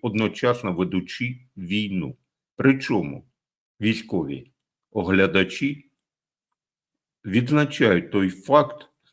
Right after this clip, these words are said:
що система П П О Російської Федерації носить так званий очаговий характер. Тобто фактично прикривають,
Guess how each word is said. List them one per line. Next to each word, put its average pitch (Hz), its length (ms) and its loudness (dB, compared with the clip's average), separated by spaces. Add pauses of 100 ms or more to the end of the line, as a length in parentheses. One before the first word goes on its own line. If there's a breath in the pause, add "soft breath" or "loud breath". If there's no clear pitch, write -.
(220)
що 135 240 2
система 113 440 0
П 101 140 -2
П 110 120 -2
О 90 200 4
Російської 90 560 -4
Федерації 110 680 0
носить 113 540 -2
так 87 220 -2
званий 110 600 0
очаговий 110 840 0
характер. 80 720 -8
Тобто 127 320 -6 (400 soft breath)
фактично 131 680 -2
прикривають, 127 840 -2